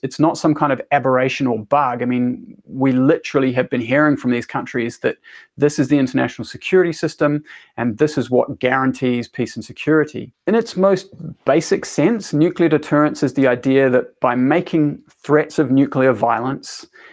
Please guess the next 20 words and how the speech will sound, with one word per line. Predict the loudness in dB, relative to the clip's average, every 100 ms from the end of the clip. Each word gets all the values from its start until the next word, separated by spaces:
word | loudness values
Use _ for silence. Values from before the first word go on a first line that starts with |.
| _
you | 0 2
can | 2 0 2 2 -2 -6 _
ensure | -2 0 2 4
your | 4 4
own | 2
security | 0 -6 0 2 2 0 -2
by | -2 -2 -2
preventing | 0 0 0 -2 -6 -6 -2
other | -2
countries | 0 -4 -2 0 0
from | -2 -4
invading | -4 0 2 2 2
you | 4 4 4 2
or | 0 0 -2
from | -4 -4 -4 -6
attacking | -6 -4 -2 -2
you | 0 0
with | 0 -2
nuclear | -2 -2 0 0 2
weapons | 0 0 -4 -6 -8 -16